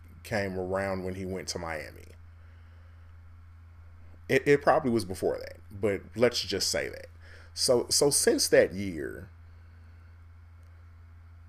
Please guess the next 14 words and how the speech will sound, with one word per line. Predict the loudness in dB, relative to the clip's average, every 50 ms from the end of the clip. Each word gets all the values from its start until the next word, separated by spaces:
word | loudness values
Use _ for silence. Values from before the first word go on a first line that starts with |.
| -16 -2
there | 2 4 6 6 6
has | 4 2 0
been | 0 0 2 2 2 2
this | 0 0 -2 -2
constant, | -4 -6 -4 -2 -2 -2 -2 -2 -4 -4 -4 -4 -4 -6 -8 -14 -20 -20 -20 -20 -20 -20 -20 -20 -20 -20 -20 -20 -20 -20 -20 -20 -20 -20 -6 2
"Oh, | 4 4 4 4
he's | 2 0 -2
better | 0 2 2 2 2
than | 2 -2 -4
Jordan. | -2 -2 0 0 0 0 0 -2 -4 -6 -8 -10 -14 -18 -20 -10
He's | -6 -4 -4 -4 -2
better | 0 0 0 0 -2
than | -4 -6 -10 -12
Kobe." | 0 2 2 2 4 2 0 -2 -2 -4